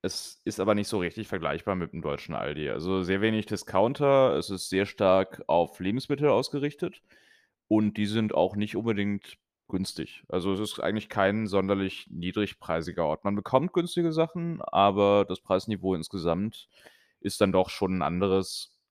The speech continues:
als bei deutschen Aldi-Filialen. Wobei man natürlich immer bedenken muss, das U-S-Preisniveau generell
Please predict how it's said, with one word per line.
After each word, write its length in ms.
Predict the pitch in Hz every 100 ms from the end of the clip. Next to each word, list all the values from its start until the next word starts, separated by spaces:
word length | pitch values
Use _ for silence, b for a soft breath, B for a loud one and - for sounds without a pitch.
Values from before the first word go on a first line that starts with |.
| -
als 380 | 76 82 92 -
bei 480 | - 71 80 85 85
deutschen 400 | 73 71 - 87
Aldi-Filialen. 920 | 52 78 95 - 87 78 78 87 110 b b b b b b _
Wobei 280 | 98 87 87
man 120 | 101
natürlich 260 | 101 104 95
immer 120 | 110
bedenken 320 | 101 95 92
muss, 220 | 110 107 -
das 440 | 92 - - _ -
U-S-Preisniveau 880 | 110 104 - 101 - 98 90 90
generell 680 | 90 90 85 82 82 87 85